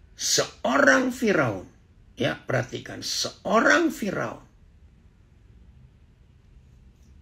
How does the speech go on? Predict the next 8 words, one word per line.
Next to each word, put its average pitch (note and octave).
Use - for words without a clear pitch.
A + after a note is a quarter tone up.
bisa C3
menyerahkan A#2
otoritas -
kerajaan A2
negaranya A2+
kepada -
mantan D#3
narapidana D3